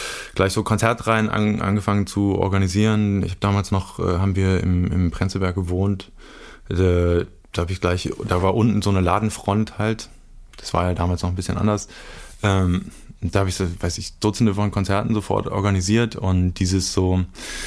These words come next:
ähm, diese leicht, ähm, na, wie sagt man,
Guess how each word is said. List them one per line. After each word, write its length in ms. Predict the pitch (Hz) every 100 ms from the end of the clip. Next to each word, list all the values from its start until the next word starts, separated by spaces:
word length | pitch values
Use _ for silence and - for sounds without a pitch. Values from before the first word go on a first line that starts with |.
| - - - -
ähm, 800 | 87 85 85 82 82 82 101 104 -
diese 460 | 87 87 85 85 -
leicht, 920 | 85 85 82 87 104 110 - - - - - - -
ähm, 320 | 92 95 90
na, 220 | 90 90 90
wie 60 |
sagt 300 | 92 95 95
man, 360 | 95 90 90